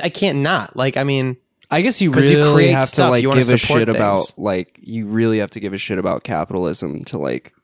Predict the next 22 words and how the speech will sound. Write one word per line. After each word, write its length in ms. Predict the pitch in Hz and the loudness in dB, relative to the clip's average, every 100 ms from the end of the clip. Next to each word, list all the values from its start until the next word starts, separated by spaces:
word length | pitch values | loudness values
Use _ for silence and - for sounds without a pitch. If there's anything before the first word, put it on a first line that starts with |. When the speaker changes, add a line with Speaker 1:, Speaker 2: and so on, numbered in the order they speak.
| _ _ 285 - _ _ _ _ _ _ _ - | _ _ -20 -20 _ _ _ _ _ _ _ -8
Speaker 2:
think 220 | 98 107 | -6 -6
of 100 | 92 | -6
it 160 | 71 | -4
as, 180 | 76 - | -4 -4
like, 200 | 87 - | -6 -8
particularly 720 | - 90 92 - 85 78 101 | -8 -8 -10 -12 -8 -6 -6
heinous, 600 | 104 90 87 85 - - _ | -6 -8 -8 -8 -10 -12 _
you 120 | 120 120 | -4 -2
know? 260 | 113 120 - - - - | -2 -4 -8 -20 -16 -6
Speaker 1:
I, 240 | 180 190 160 | -4 -4 -4
I 140 | 175 | -4
know. 280 | 196 185 151 | 0 0 0
I, 180 | 135 170 | -2 -2
it's 160 | 185 180 | -4 -4
more, 200 | 190 226 | 0 0
though, 180 | 220 190 | 2 2
like, 340 | 165 147 139 - | 2 -2 -4 -6
I 80 | 143 | -4
do 180 | 143 160 | -4 -2
believe 320 | 151 147 135 | 0 0 -2
in, 100 | 135 | -2
like, 280 | 123 117 | -4 -6